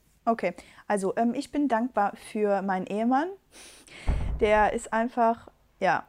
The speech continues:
einfach nur ein absoluter witziger Mensch und jetzt gestern wieder auf den, auf der Reise zurück, äh, weil ich habe ja meine Tage jetzt und ich bin einfach, ich bin voll moody gewesen und es ist einfach wieder, wie der einfach mit mir auskommt, es ist einfach unfassbar.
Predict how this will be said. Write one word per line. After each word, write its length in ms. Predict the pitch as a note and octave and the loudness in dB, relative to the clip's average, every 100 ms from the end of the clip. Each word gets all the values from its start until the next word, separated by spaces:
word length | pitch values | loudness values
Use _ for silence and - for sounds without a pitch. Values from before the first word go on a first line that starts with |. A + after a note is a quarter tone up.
| _ _ _ _ | _ _ _ _
einfach 340 | F#3+ G3 G3+ G#3+ | -4 -2 -2 -4
nur 200 | G#3 G#3 | -2 -2
ein 420 | G3+ - G3 A3 | -2 -4 -8 -4
absoluter 800 | - A3 - A3 A3+ A3+ G3 F#3+ | -2 -2 -2 -2 0 2 2 0
witziger 600 | G#3+ A3+ - G#3+ F#3+ F#3+ | -4 -6 -2 2 6 4
Mensch 460 | - G#3+ A#3 B3 - | 2 -2 0 -2 -4
und 360 | F#3+ G3 G3 - | -6 -6 -6 -4
jetzt 180 | G3+ | -4
gestern 280 | - G#3+ A#3+ | -4 -4 -2
wieder 140 | A3 F#3+ | 0 -2
auf 80 | |
den, 260 | - G3 F#3+ | -4 -6 -6
auf 180 | - - | -10 0
der 140 | G#3+ | 2
Reise 360 | F#3+ G#3 A3+ A#3 | 4 2 0 -8
zurück, 400 | - G#3+ A#3 - - - - _ - | -6 -2 -2 -4 -18 -20 -20 _ -2
äh, 200 | G3+ F#3+ | 2 2
weil 60 | |
ich 80 | F#3 | 0
habe 140 | A3 G3 | -2 -4
ja 60 | |
meine 240 | F#3 F3 F3 | -4 -6 -4
Tage 240 | G#3+ A#3 | -2 0
jetzt 160 | G#3+ - | -2 -4
und 80 | |
ich 140 | G3 - | -12 -8
bin 120 | G3+ | -6
einfach, 340 | - F#3 - - | -4 -6 -10 -16
ich 180 | - - | -14 -10
bin 160 | G3 | -10
voll 240 | - - G#3+ | -10 -4 2
moody 440 | A3 A#3+ A3+ A#3 | 4 4 4 2
gewesen 880 | A3+ G#3+ A3+ A#3 A3 A3 G#3+ G#3+ G#3 | 2 2 2 0 -2 -4 -4 -4 -6
und 300 | - F#3+ F#3+ | -4 -6 -6
es 160 | - G3 | -12 -12
ist 140 | - | -10
einfach 280 | G#3 - - | -12 -10 -8
wieder, 320 | G#3 G3 G3+ - _ _ - | -2 -2 -2 -6 _ _ -4
wie 60 | |
der 160 | G#3 G3 | 0 0
einfach 220 | A3 A3 | -2 -4
mit 200 | G3+ G#3 | -4 -4
mir 160 | G3 F#3+ | 0 0
auskommt, 440 | G#3 - F#3+ F#3 | 0 -4 -6 -6
es 60 | G#3 | -6
ist 100 | G3+ | -6
einfach 280 | F3 F3 | -6 -6
unfassbar. 520 | E3 F#3+ - - D#3+ | -6 -8 -10 -8 -8